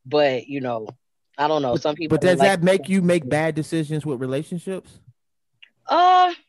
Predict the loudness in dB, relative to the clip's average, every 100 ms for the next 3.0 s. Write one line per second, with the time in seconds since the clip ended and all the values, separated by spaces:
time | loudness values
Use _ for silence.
0 | _ _ _ _ _ _ _ 0 2 2
1 | 0 _ _ _ -6 -2 2 2 2 -6
2 | -6 0 2 2 0 -2 0 -2 -2 -6